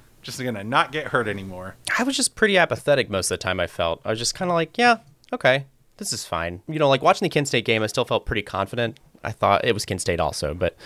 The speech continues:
Speaker 2: I don't really think in the long run, it, it, looking at it from, you know, thousand foot point of view, it, it doesn't really feel that different, you know, Kent State or Missouri.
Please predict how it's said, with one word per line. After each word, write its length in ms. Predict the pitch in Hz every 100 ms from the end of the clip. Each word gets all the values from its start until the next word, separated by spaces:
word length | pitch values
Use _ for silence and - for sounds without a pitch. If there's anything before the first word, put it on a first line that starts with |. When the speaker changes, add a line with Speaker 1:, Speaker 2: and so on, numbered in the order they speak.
| - - _
Speaker 2:
I 20 | 117
don't 220 | 110 -
really 260 | 113 107
think 340 | 98 101 95 -
in 200 | - 101
the 80 | 95
long 240 | 98 95
run, 260 | 92 87 87
it, 100 | -
it, 180 | 85 - _ _ - _ -
looking 360 | 104 107 98
at 100 | 95
it 100 | 90
from, 480 | - - 85 85 90 -
you 80 | 98
know, 100 | 85
thousand 320 | - 92 95
foot 320 | - 92 -
point 160 | - 131
of 60 | 104
view, 240 | 131 107
it, 160 | 104 139
it 80 | 156
doesn't 280 | 156 127
really 200 | 123 110
feel 260 | 98 123 120
that 180 | 120 113
different, 440 | 113 131 117 - - _
you 80 | 95
know, 80 | 92
Kent 180 | 110 104
State 220 | 104 101
or 160 | - 104
Missouri. 480 | 107 101 107 107